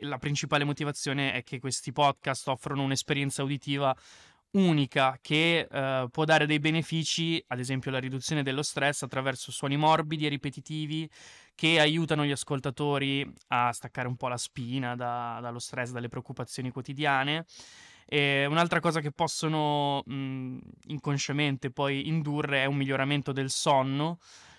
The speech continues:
ehm, preparando la mente con un ascolto appunto pre-nanna, diciamo, che, che crea e favorisce un'atmosfera tranquilla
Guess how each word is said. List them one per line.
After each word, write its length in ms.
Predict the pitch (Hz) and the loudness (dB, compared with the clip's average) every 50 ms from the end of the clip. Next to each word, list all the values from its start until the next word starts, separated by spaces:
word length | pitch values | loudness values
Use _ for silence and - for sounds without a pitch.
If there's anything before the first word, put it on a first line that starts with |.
| - - - | -20 -10 -6
ehm, 1120 | - 135 131 131 131 131 127 127 127 127 123 127 127 127 123 123 123 123 123 123 120 117 - - - - - | -2 -2 0 0 0 0 0 0 0 0 -2 -2 -4 -6 -6 -6 -8 -10 -10 -10 -12 -12 -14 -16 -20 -20 -6
preparando 580 | - 147 143 127 160 143 139 139 139 143 135 | -2 -2 2 4 4 6 6 4 4 2 0
la 120 | 131 131 131 | 0 0 0
mente 360 | 139 135 135 131 131 - 135 | 0 0 0 -2 -2 -4 -6
con 160 | 120 139 131 | -4 -4 -4
un 120 | 131 127 127 | -2 -2 -2
ascolto 1200 | 123 - - - - 139 135 131 127 120 - 143 131 127 127 123 123 123 123 123 123 123 127 123 | -2 -4 -6 -6 -4 -2 0 0 -2 -2 -4 -4 -4 -2 -2 -4 -4 -6 -6 -6 -8 -8 -10 -12
appunto 340 | - _ - 127 120 - 123 | -12 _ -8 -8 -6 -6 -4
pre-nanna, 720 | - 147 147 147 139 127 123 127 131 131 131 131 131 - - | -2 0 0 2 2 0 0 0 -2 -2 -2 -4 -6 -8 -10
diciamo, 680 | - 131 135 139 - - 135 120 123 120 123 127 135 - - - - - - - - _ _ | -10 -10 -10 -10 -6 -4 -4 -4 -4 -4 -8 -10 -12 -14 -20 -20 -20 -20 -20 -20 -20 _ _
che, 500 | _ - 147 131 123 123 123 123 127 123 - | _ -8 -6 -4 -4 -2 -4 -4 -4 -8 -8
che 260 | - 143 127 127 120 | -6 -6 -4 -4 -6
crea 680 | - - 139 139 135 131 127 127 127 127 127 127 127 | -6 -4 -2 0 2 4 4 4 4 4 4 2 0
e 60 | 127 120 | -2 -2
favorisce 460 | - 143 131 127 135 135 131 - - | -2 -2 -2 -2 -2 -4 -4 -4 -4
un'atmosfera 580 | 139 131 123 131 139 131 - - - 139 131 | -4 -4 -4 -4 -4 -4 -4 -4 -2 -2 -4
tranquilla 800 | 127 - 135 139 143 - - 151 147 135 135 139 151 165 180 180 | -2 -2 -4 -4 -4 -4 -4 -4 -4 -2 -2 0 0 0 0 0